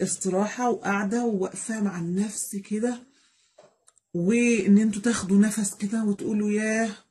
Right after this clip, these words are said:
احنا تعبنا كتير، بس خلاص إن شاء الله الراحة جاية بلا اكتفاء".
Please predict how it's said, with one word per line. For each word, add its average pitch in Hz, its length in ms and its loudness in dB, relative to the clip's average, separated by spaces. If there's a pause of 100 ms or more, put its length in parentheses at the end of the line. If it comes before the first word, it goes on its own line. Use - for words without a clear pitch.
(520)
احنا 214 200 -2
تعبنا 202 380 2
كتير، - 440 -14 (800)
بس 208 220 -4
خلاص - 580 -6
إن 170 80 -4
شاء 208 280 -6
الله 185 280 -2
الراحة 190 460 -2
جاية 190 360 2
بلا 196 220 0
اكتفاء". - 460 -6